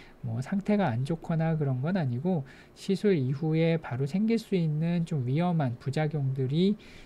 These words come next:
생길 수 있기 때문에 이런 것들을 모니터링을 하고, 혹시나 생겼을 경우에는 즉각적인 조치를 취할 수 있도록 하기 위해서 저희가 이제 모니터링을 하거나 중환자실을 가시게 됩니다.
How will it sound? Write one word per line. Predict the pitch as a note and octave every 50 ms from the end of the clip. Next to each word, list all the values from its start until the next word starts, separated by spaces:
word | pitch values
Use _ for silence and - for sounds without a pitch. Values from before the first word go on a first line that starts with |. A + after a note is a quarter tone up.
| - -
생길 | - - F#3 G3+ G#3+
수 | G#3 - -
있기 | D#3 A#2+ - - C3
때문에 | - - C3 A#2 G#2+ A2 A#2+ D3 E3+ E3
이런 | C#3 A#2 A#2+ C3 C3 C3
것들을 | C3 B2+ - - - C3+ C3 C3
모니터링을 | B2+ A#2 A#2 B2+ C#3+ E3+ E3 - - E3+ D3+ C#3+ C#3 C3+ C#3
하고, | C3+ E3 E3 D#3+ - G3 G3+ G#3+ G#3 - - - -
혹시나 | - G#3 - - - - G#3 G3 F#3+ F3+
생겼을 | F3 F#3+ F3 E3+ F3 E3 - - D#3 -
경우에는 | - D3+ C3+ C3+ C3 B2+ B2+ C3 C#3+ F3+ G#3 A3+ A#3 - - - - - - -
즉각적인 | - - C3+ - D#3 D#3 - - - C3+ A#2+ A#2 B2 A#2+
조치를 | B2 - - B2 - - - D3 C#3 C#3 C3+
취할 | C3+ - - F#3 F#3 F#3
수 | - - -
있도록 | C#3+ A#2+ - - C#3 C3 C3+ C#3 C#3
하기 | F#3 F#3 F#3 G3 F#3
위해서 | D3 B2+ A#2+ B2 C3 - D#3+ D3+
저희가 | C#3 - B2+ A2+ A#2+ B2
이제 | A#2+ A#2+ B2+
모니터링을 | A#2 A2+ A#2+ C3+ D#3 E3 D#3+ - D#3+ C#3+ C3+ B2+ B2 C3 D3+
하거나 | E3 D#3+ D#3 C#3+ C#3 E3 F#3+ G#3+ A3 - - - - - - -
중환자실을 | - - - D3+ E3 F3 E3+ E3 E3 D3+ - - D#3 D3+ D3
가시게 | - - - C3 - - C3+ C#3+ C#3
됩니다. | C3+ - C3 C3 C#3 C3+ C3 B2 A#2 A2+ A#2